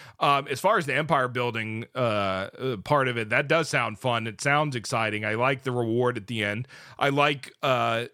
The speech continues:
the idea of having to do all that stuff. Um,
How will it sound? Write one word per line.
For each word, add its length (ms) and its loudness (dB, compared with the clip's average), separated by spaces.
the 240 0
idea 280 2
of 60 0
having 300 -2
to 80 -8
do 200 0
all 180 2
that 260 -4
stuff. 480 -4
Um, 680 -2